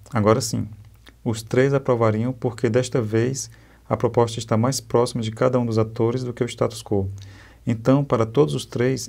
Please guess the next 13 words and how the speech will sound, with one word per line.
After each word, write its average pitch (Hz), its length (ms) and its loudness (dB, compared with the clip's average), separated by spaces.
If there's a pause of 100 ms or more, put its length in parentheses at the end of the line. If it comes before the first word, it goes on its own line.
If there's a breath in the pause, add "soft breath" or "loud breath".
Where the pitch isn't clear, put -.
(120)
é 117 100 0
melhor 120 300 0
esta 127 180 -6
nova 131 260 -2
proposta 117 560 -4
do 117 80 -6
que 113 120 -2
o 117 40 -4
status 120 300 -4
quo. 101 260 -6 (1200 soft breath)
Generalizando 127 800 0
este 123 200 -6
resultado, 110 640 -2